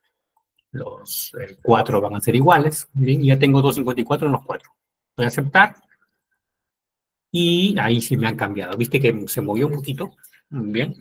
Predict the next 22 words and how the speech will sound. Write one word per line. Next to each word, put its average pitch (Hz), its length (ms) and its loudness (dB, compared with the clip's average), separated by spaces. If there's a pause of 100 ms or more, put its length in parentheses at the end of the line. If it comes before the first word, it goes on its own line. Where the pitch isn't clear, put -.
(260)
Entonces 117 400 -4
es 113 60 0
porque 117 260 2
se - 120 -2
ha 117 80 0
cambiado. 123 380 4
Ahora 113 220 2
tengo 117 280 -2
dos 113 280 -2
cincuenta 110 340 -6
y - 40 -6
cuatro 113 360 -4
como 101 240 -8
márgenes 110 640 -2 (520)
en 131 160 4
los 117 160 0
cuatro, 104 1120 0 (320)
en 123 120 -6
los - 120 -8
cuatro 123 260 4
lugares. - 580 -6
Bien. 127 480 0